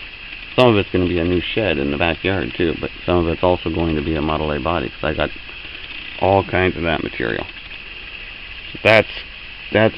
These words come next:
the project there. Like I said, I've got no lack of stuff going on out here. I got telescopes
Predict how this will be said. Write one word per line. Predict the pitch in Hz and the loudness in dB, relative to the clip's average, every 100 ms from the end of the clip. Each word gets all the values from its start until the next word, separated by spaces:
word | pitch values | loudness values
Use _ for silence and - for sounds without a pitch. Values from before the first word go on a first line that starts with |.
| - | -4
the | |
project | - 101 98 90 90 - | 0 4 4 4 2 6
there. | 123 101 156 - - - - - - - - - - - - - - - - - - - - - - - - | 8 8 6 0 -14 -14 -14 -12 -14 -14 -16 -16 -16 -16 -16 -16 -14 -14 -14 -12 -12 -12 -16 -16 -14 -14 -2
Like | - - | -2 2
I | 170 | 0
said, | 202 180 | 2 4
I've | 110 | 4
got | 117 117 | 4 4
no | 120 | 4
lack | 131 123 131 | 6 6 6
of | 92 | 0
stuff | - 120 127 | 2 2 4
going | 110 104 107 | 4 6 8
on | 131 | 6
out | 87 - | 4 2
here. | 78 87 | 0 4
I | 95 | 6
got | 95 - | 4 4
telescopes | 123 123 113 - 120 117 | 4 6 6 6 6 6